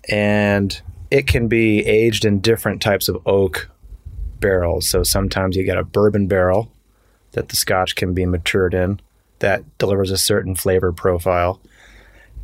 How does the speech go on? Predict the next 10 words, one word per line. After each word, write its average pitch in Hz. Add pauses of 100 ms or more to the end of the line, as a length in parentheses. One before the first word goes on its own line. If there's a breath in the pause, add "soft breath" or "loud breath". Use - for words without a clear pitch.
And 90 (280)
you 101
could 101
also 92 (1000)
mature 104
it -
in 95
a 98
sherry 107
cask, 82